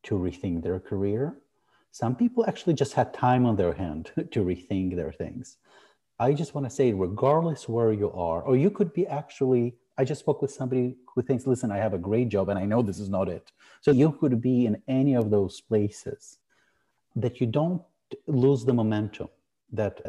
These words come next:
the things will be happening really fast. So you better be prepared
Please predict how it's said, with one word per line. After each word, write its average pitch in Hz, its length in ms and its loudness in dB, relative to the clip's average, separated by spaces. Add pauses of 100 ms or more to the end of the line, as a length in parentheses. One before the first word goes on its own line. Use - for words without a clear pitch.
the 101 80 -2
things 156 400 0
will 131 100 4
be 120 140 2
happening 104 480 -4
really 98 220 -2
fast. - 560 -10 (240)
So - 140 -20
you 101 60 -6
better 113 300 0
be 120 100 -4
prepared 101 840 -4